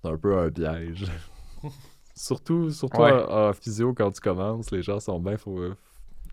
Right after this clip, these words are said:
Speaker 1: bien
Speaker 2: Savent pas
Speaker 1: concentrés
Speaker 2: trop, là.
Speaker 1: là-dessus. Ben,
Speaker 2: Ouais.
Speaker 1: tu sais, c'est parce qu'en fait, c'est, c'est la raison de consultation. Sauf qu'après ça, tu sais, c'est pas parce que t'as plus mal que tes problèmes sont réglés.
Speaker 2: Ouais.
Speaker 1: Puis c'est pas parce que t'as mal que
Speaker 2: Qu'ils
Speaker 1: c'est pas
Speaker 2: sont
Speaker 1: en train de s'améliorer non
Speaker 2: Ouais,
Speaker 1: plus,
Speaker 2: c'est
Speaker 1: là.
Speaker 2: ça.
Speaker 1: Fait que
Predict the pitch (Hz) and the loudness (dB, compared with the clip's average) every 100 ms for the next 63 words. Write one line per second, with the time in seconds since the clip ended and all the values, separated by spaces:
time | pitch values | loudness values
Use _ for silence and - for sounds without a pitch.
0 | - 90 104 113 113 110 104 107 - 101 | -12 -8 2 4 4 2 4 2 4 2
1 | 135 - 196 113 113 113 156 - - 92 | 0 -4 -4 0 0 0 -2 -4 -4 -4
2 | - 127 - - - - - 87 95 87 | -4 -8 -10 -20 -20 -20 -12 -8 -2 0
3 | 90 98 110 90 98 80 80 120 131 - | 2 0 -4 -4 -4 -4 -6 -6 -10 -14
4 | - - _ _ - 90 92 85 85 - | -20 -20 _ _ -10 -6 -6 -4 -6 0
5 | 110 123 127 - 104 - 107 101 - 90 | 0 0 -4 -10 -12 -8 -6 -6 -4 -4
6 | 95 - - 98 101 110 104 101 - - | -4 -6 -4 0 2 0 -2 -6 -10 -10
7 | 92 87 87 87 95 - 85 80 85 170 | -6 -6 -6 -6 -6 -4 -2 -2 -2 -6
8 | - - 117 104 - - - - 87 87 | -10 -8 0 0 -2 -14 -20 -16 -14 -14
9 | - - 92 87 85 87 80 92 104 101 | -10 -8 -6 -6 -4 -2 0 2 2 0
10 | 90 98 - 90 98 107 92 87 104 92 | -4 -10 -10 -8 -4 -2 -2 -2 -4 -6
11 | 90 85 85 82 82 110 110 117 117 104 | -4 -4 -2 -4 -4 -2 0 0 -2 -4
12 | 98 110 113 120 - _ - - - 92 | -4 -4 -6 -8 -16 _ -20 -18 -12 -12